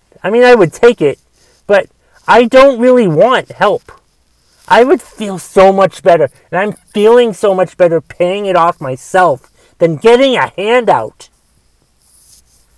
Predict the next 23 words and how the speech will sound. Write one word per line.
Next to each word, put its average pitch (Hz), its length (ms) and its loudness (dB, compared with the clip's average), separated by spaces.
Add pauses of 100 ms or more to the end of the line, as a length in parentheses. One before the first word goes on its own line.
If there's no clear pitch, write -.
(2500)
We 180 80 -10
should 226 140 -8
just 233 320 -8
try 233 540 -2
to 240 100 2
work 180 400 0
harder 123 640 -2
toward 165 320 -2
our 139 140 2
goals 135 580 -2
instead 147 380 -6
of 143 160 -4
sitting 180 360 -6
around 165 460 -6 (320)
praying 175 520 -2
for 160 180 -4
a 139 80 0
handout. 147 640 -6 (4000)
Try 180 220 0
to 208 100 0
think 185 260 -4
of 180 140 -2
ways 160 580 -2